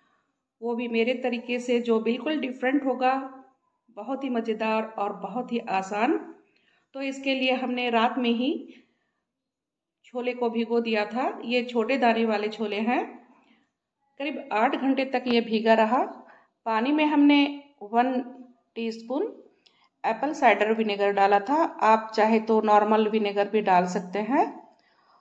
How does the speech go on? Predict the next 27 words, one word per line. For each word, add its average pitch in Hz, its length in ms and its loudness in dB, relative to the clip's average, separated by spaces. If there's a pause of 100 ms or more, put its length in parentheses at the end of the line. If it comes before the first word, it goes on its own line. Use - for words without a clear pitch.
(260)
और 269 140 -2
अब 254 280 2
सुबह 262 420 4 (920)
तीन 302 160 -2
से 285 160 0
चार 220 300 4
बार 220 180 2
इसे 226 220 -2
धोया 208 380 0
है। 220 180 2 (500)
Finally 240 420 0
इसे 254 200 0
डालते 196 360 4
हैं 202 240 -2 (440)
कुकर 226 280 -6
में 269 460 -4 (1080)
और 190 420 -4 (1200)
साथ 202 260 -6
में 208 460 -6 (140)
थोड़ा 214 240 0
नमक, 226 640 0
नमक 240 440 2
थोड़ा 220 200 4
ही 254 140 2
डाला 190 280 6
है, 214 200 2
अभी 233 280 0